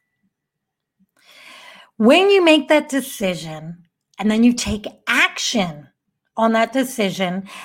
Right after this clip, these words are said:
and your communication, verbal and written, reflects that decision that you're gonna charge what you're worth, you know what happens? Better paying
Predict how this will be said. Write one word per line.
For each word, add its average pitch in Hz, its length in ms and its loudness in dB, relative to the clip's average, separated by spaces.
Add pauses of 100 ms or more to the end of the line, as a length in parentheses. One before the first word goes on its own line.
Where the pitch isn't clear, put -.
(140)
and 233 180 4
your 226 180 6
communication, 277 1500 -2
verbal 302 500 0
and 294 360 -2
written, 240 580 -4 (1300)
reflects 277 720 2
that 311 320 0
decision 196 760 -4 (800)
that 240 100 -2
you're 247 100 4
gonna 247 160 2
charge 233 440 0
what 220 140 -4
you're 269 120 -6
worth, 190 320 -8 (1400)
you 226 60 -6
know 240 60 0
what 247 120 -2
happens? 285 580 -8 (460)
Better 269 560 2
paying 240 640 -4